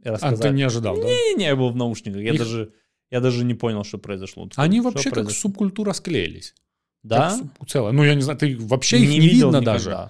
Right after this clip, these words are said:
Speaker 1: никогда
Speaker 2: Да, я
Speaker 1: не
Speaker 2: даже
Speaker 1: видел.
Speaker 2: когда
Speaker 1: Уже вот
Speaker 2: щас
Speaker 1: последнее время они тупо где-то шарятся, наверное.
Speaker 2: Даже когда кого-то вижу отдалённо похожего на скинхеда как-то, то
Speaker 1: Бью его ногами.
Speaker 2: Не, ну нету, нету мысли, что это может быть скинхед. Ты потом просто приводишь, может, это какой-то бывший или там
Speaker 1: Мгм.
Speaker 2: стиль, этот образ остаётся.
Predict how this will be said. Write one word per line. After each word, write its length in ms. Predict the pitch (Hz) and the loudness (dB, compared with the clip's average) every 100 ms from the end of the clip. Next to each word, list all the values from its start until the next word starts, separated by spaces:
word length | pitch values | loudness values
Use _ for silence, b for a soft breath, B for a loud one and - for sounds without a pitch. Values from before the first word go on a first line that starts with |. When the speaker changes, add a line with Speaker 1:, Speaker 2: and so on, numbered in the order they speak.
| - | -14
Speaker 1:
никогда 360 | 113 117 165 - | -10 0 2 2
Speaker 2:
Да, 80 | |
я 80 | 156 | 2
Speaker 1:
не 60 | 175 | 2
Speaker 2:
даже 160 | 180 185 | 2 2
Speaker 1:
видел. 100 | 180 | 0
Speaker 2:
когда 140 | 175 | 0
Speaker 1:
Уже 80 | 170 | 2
вот 80 | 170 | 0
Speaker 2:
щас 60 | |
Speaker 1:
последнее 440 | 123 - 120 120 113 | -2 -2 -4 -4 -4
время 320 | 120 127 117 | -2 -2 -4
они 220 | 110 107 | -6 -8
тупо 340 | - 107 113 | -12 -8 -6
где-то 380 | 104 104 101 95 _ _ _ | -6 -6 -8 -10 _ _ _
шарятся, 420 | - 92 92 - | -8 -8 -8 -14
наверное. 320 | 120 - - | -18 -18 -6
Speaker 2:
Даже 240 | 147 143 147 | 0 0 0
когда 240 | 139 151 | 0 -2
кого-то 460 | 151 - 147 151 135 | -2 -2 -2 0 0
вижу 440 | 131 165 151 147 - | 0 0 2 0 -2
отдалённо 640 | 123 120 135 156 143 135 | -2 2 4 4 2 0
похожего 460 | 131 - 147 127 131 | 0 0 0 0 -2
на 100 | 120 | -4
скинхеда 560 | - 123 - 208 220 | -6 -8 -2 0 0
как-то, 380 | 175 123 - 110 | 0 -2 -2 -6
то 420 | - 123 117 104 - | -4 -4 -4 -6 -12
Speaker 1:
Бью 280 | 127 120 120 | -10 -2 0
его 160 | 110 110 | -2 -6
ногами. 340 | 113 110 113 | -10 -14 -8
Speaker 2:
Не, 420 | 123 135 151 131 107 | -2 0 0 0 -2
ну 100 | 110 | -2
нету, 380 | 127 139 143 | -2 -2 -2
нету 260 | 135 147 147 | -2 -2 0
мысли, 260 | 190 202 113 | 0 -2 -4
что 160 | - | -6
это 140 | 107 107 | -6 -6
может 240 | 110 104 | -6 -6
быть 160 | 101 98 | -8 -8
скинхед. 380 | 113 104 110 | -8 -6 -6
Ты 80 | 117 | -6
потом 340 | 117 - 131 127 B B - | -6 -4 -4 -4 B B -8
просто 240 | 127 127 | -6 -4
приводишь, 320 | 131 139 110 | -2 -2 -2
может, 320 | 110 123 117 | -2 -2 -2
это 180 | 110 98 | -6 -8
какой-то 380 | 101 95 101 90 | -8 -8 -8 -8
бывший 460 | 87 127 135 - 98 | -6 -4 -4 -4 -6
или 60 | |
там 160 | 98 95 | -8 -8
Speaker 1:
Мгм. 160 | 131 - | -10 -10
Speaker 2:
стиль, 340 | - 147 151 | -6 0 2
этот 240 | 135 104 131 | 0 -2 -4
образ 280 | 147 143 | -2 -2
остаётся. 420 | 117 123 120 120 | -4 -4 -6 -6